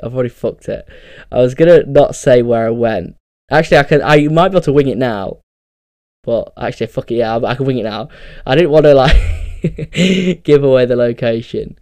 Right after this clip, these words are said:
'cause it's quite a decent location, and I do plan on going back there at some point. Um, but anyway, yeah, so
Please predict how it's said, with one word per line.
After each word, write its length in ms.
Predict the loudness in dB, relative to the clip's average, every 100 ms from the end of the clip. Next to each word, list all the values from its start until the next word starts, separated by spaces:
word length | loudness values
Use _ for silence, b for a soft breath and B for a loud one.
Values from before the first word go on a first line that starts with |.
| -16
'cause 100 | -16
it's 60 |
quite 300 | -4 -2 0
a 180 | -2 -4 _ -20 -8
decent 260 | -6 -4
location, 540 | -8 -6 -6 -6 -10 -10
and 100 | -8
I 120 | -8
do 280 | -6 -6 -8
plan 260 | -8 -8
on 80 | -8
going 220 | -6 -6
back 180 | -6 -10
there 120 | -12
at 100 | -14
some 180 | -10 -12
point. 300 | -8 -8 -8 _ b b b b -8
Um, 420 | -4 -2 -4 -14 _ _ _ _ _
but 100 | 0
anyway, 440 | 4 4 4 2 4
yeah, 200 | 2 2
so 460 | 2 2 2 -2